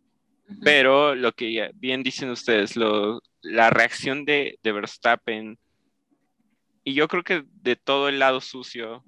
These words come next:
Speaker 2: de, de la parrilla fue impresionante, ¿no? Más bien, parece que ese lado fue como el limpio. En ambas largadas, eh, los que salieron mejor fueron de,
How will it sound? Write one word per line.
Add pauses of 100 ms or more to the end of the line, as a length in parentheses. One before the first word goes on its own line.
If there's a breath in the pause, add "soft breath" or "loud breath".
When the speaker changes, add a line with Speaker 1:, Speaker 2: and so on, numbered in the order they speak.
Speaker 2:
de,
de
la
parrilla
fue
impresionante,
¿no?
Más
bien, (220)
parece
que
ese
lado
fue
como
el
limpio.
En
ambas
largadas, (1000)
eh, (100)
los
que
salieron
mejor
fueron
de,